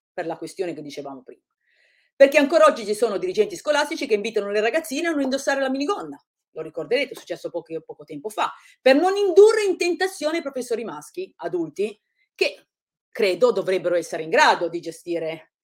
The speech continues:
i loro, diciamo, muscoli oculari, giusto? E guardare altrove. Invece no, sono le ragazzine quelle invitate a vestirsi in maniera un po' più, diciamo, morigerata. Per carità, <laughs> è un aspetto che può offrire spunti a tantissimi, eh, diciamo, elementi di discussione,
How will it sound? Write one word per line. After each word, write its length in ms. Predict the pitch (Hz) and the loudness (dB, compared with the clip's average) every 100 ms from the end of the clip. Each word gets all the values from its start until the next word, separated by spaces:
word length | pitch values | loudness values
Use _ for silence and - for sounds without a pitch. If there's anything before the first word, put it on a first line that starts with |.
| _ _ | _ _
i 140 | - 185 | -8 -2
loro, 360 | 170 165 156 | 0 0 -4
diciamo, 360 | 151 151 160 156 | -8 -8 -8 -8
muscoli 340 | 170 170 160 | -10 -8 -6
oculari, 500 | 160 160 156 143 - | -8 -8 -12 -12 -12
giusto? 400 | 160 220 - 170 | -8 -8 -6 -4
E 100 | 175 | -4
guardare 360 | 170 156 165 151 | -4 -6 -8 -8
altrove. 320 | 147 160 247 | -8 -6 -4
Invece 280 | 415 415 415 | -2 0 0
no, 400 | 339 285 285 _ _ - | 2 0 -2 _ _ -4
sono 220 | 370 392 | 0 2
le 140 | 403 392 | 2 2
ragazzine 640 | 415 415 415 254 185 180 | 2 2 0 -4 -4 -2
quelle 180 | 185 180 | -2 -2
invitate 600 | 175 170 170 165 160 170 | -2 -6 -4 -4 -2 -4
a 160 | - 180 | -2 -2
vestirsi 480 | 180 - 156 151 160 | -4 -6 -14 -14 -14
in 80 | |
maniera 340 | 156 156 156 156 | -14 -10 -10 -10
un 100 | 151 | -10
po' 120 | 151 | -12
più, 280 | - 160 - _ _ _ | -12 -12 -12 _ _ _
diciamo, 580 | 156 160 151 151 143 165 | -8 -8 -6 -10 -10 -6
morigerata. 840 | 180 165 165 156 131 - 160 151 - _ | -4 -2 -4 -8 -10 -10 -12 -12 -18 _
Per 140 | 190 | -6
carità, 500 | 190 214 196 160 143 _ | 0 0 0 -6 -8 _
<laughs> 460 | 160 160 - - - | -12 -10 -12 -16 -8
è 100 | 208 | -4
un 140 | 170 | -4
aspetto 560 | - - 196 - 165 - _ _ | -4 -2 -2 0 -4 -4 _ _
che 140 | - 185 | -6 -2
può 160 | 190 | 2
offrire 400 | 185 170 196 185 | 2 2 0 0
spunti 340 | 165 - 190 165 | -2 -6 -6 -4
a 40 | |
tantissimi, 640 | 160 165 202 196 190 175 151 _ - - | -6 -6 -8 -8 -6 -6 -8 _ -20 -2
eh, 200 | 170 156 | 0 0
diciamo, 320 | 160 185 185 | 2 2 2
elementi 400 | 185 208 185 196 | 2 0 -2 -4
di 60 | |
discussione, 680 | 180 180 185 - 175 156 156 | -6 -4 -4 0 0 0 -8